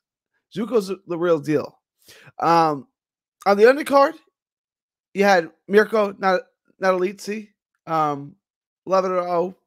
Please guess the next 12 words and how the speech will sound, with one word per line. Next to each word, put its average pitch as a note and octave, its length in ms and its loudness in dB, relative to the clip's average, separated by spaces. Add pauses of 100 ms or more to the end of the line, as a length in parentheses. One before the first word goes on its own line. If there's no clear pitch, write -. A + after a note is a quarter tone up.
(600)
hundred F#3+ 220 -10
fifty-four F#3 380 -8
pounder. E3+ 480 -6 (560)
Looks - 240 -10
good. F4 340 0 (320)
You A3 80 0
know, G#3+ 160 4
he B3 80 -2
got B3+ 220 -4
rid B3 120 4
of A3 120 -4
Rico, A#3+ 420 -2